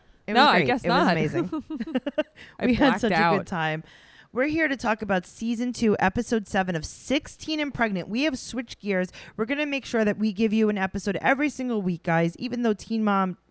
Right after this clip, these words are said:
Speaker 1: uh, two is on hiatus a little bit. They're, they're coming back, though. I can tell you that they're coming back. So this is season two, episode seven of Sixteen and Pregnant,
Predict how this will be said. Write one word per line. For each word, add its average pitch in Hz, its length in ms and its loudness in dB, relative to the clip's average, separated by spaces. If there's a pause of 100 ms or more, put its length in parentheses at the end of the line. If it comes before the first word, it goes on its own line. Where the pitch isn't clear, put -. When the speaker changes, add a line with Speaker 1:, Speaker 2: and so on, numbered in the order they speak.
Speaker 1:
uh, 147 340 2 (140)
two 208 460 -2 (440)
is 180 260 -2
on 165 400 2 (140)
hiatus 196 560 0
a 175 60 -4
little 165 280 0
bit. 151 180 0
They're, 370 120 4 (140)
they're 349 100 0
coming 339 280 0
back, 202 220 0
though. 123 240 -4 (160)
I 170 80 -4
can 180 160 -10
tell 165 160 -2
you 143 100 -4
that 135 140 -8
they're - 80 -12
coming 135 240 -10
back. 131 240 -6 (260)
So - 140 -4
this 220 220 0
is 254 120 -4
season 277 360 -2
two, 269 180 -2
episode 233 440 -2
seven 196 240 -2
of 160 80 -6
Sixteen - 400 -8
and 247 100 -4
Pregnant, 185 380 -2